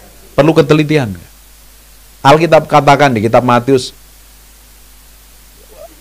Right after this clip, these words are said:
"Hal kerajaan Allah itu serum-, seumpama harta yang terpendam."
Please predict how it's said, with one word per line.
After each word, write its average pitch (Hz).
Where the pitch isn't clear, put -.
"Hal 120
kerajaan 123
Allah 127
itu 139
serum-, 139
seumpama 123
harta 107
yang 110
terpendam." 95